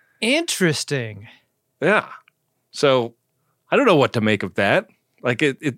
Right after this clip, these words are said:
Speaker 2: it almost, like, runs contrary to, but, uh, I don't know.
Speaker 1: It almost does, but in a way that helps to serve the story's complication of Kashyyyk,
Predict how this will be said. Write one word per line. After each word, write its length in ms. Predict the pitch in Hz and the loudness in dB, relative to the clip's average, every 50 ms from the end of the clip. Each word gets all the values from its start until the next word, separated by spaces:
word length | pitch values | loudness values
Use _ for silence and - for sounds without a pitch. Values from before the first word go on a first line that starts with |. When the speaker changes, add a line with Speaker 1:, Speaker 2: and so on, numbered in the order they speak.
| - | -8
Speaker 2:
it 160 | - 165 147 - | -4 0 2 4
almost, 380 | 147 165 180 175 151 143 - | 4 4 4 2 2 2 2
like, 160 | 156 135 123 | 2 2 2
runs 320 | 123 135 156 151 139 135 - | 2 2 2 4 2 2 0
contrary 720 | - - 151 226 262 214 - - 117 101 92 92 90 90 90 | 0 0 0 2 0 0 0 0 0 2 2 0 -2 -4 -6
to, 480 | - - - 113 98 90 85 82 82 82 80 82 - | -8 -4 -2 -2 -2 -2 -4 -8 -10 -12 -16 -14 -6
but, 260 | - 110 95 98 110 - _ - | -4 -2 -2 -2 -6 -10 _ -10
uh, 440 | 110 101 101 98 92 90 92 87 85 - _ _ _ _ _ | -6 -4 -4 -4 -4 -6 -8 -10 -12 -18 _ _ _ _ _
I 100 | - 104 | -8 -6
don't 160 | 104 92 82 78 | -6 -6 -8 -12
know. 180 | 82 85 - _ _ _ _ - | -18 -20 -20 _ _ _ _ -4
Speaker 1:
It 120 | 156 151 | 0 0
almost 460 | 165 165 170 180 180 175 175 175 - | 2 2 2 2 0 0 0 -2 -2
does, 500 | - 170 185 254 277 202 139 127 117 - | 0 0 2 4 4 2 2 0 -4 -8
but 220 | - - 180 180 175 | -2 -2 0 2 2
in 140 | 185 190 | 2 4
a 100 | 190 180 | 2 2
way 480 | 175 165 170 170 180 190 196 202 208 208 | 2 4 4 4 4 4 4 4 2 0
that 420 | 185 165 185 185 180 175 - _ _ - | 0 0 2 2 2 2 0 _ _ -8
helps 440 | - 185 175 180 180 - - - | -2 -2 -2 -2 -2 -4 -8 -8
to 460 | - - - - 190 190 190 185 185 185 | -6 -8 -6 -4 -2 -2 -2 -2 -2 -2
serve 560 | 175 - - - 175 185 180 185 175 175 - | -2 -2 -2 0 2 2 2 0 -2 -4 -6
the 120 | 165 165 | -4 -4
story's 580 | - - - - 185 180 180 180 180 170 165 - | -4 -2 0 2 2 4 4 4 2 2 2 -2
complication 1040 | - - - 190 185 180 - 180 170 - - 180 180 190 180 - - 180 175 175 | -6 -4 -2 -2 -2 0 -2 -6 -6 -4 -2 0 0 0 0 -4 -6 -6 -4 -4
of 160 | 175 170 - | -4 -6 -6
Kashyyyk, 560 | - - 165 190 262 254 - - 135 117 - | -8 -6 -4 -4 -4 -4 -4 -4 -4 -4 -8